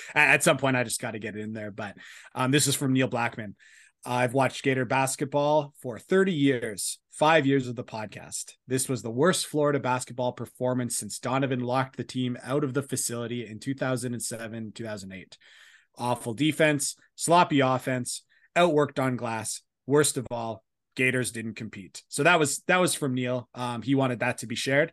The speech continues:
so I'm happy to read it for him. Um, going back to what you're saying about, like,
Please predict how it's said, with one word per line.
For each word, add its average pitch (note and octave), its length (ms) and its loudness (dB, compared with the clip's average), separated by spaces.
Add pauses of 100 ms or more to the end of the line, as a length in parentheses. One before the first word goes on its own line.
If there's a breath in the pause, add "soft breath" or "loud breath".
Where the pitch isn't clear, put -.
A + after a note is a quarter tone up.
(140)
so - 120 -6
I'm A2 80 -8
happy A#2 260 -2
to A2+ 60 -8
read C#3 160 2
it - 80 -4
for C3+ 240 0
him. C3+ 220 -6 (960 soft breath)
Um, E3+ 440 6
going G3+ 180 6
back G3+ 180 6
to E3+ 60 0
what D3 140 0
you're E3+ 100 2
saying C3 300 0
about, B2+ 260 0
like, A#2+ 300 -6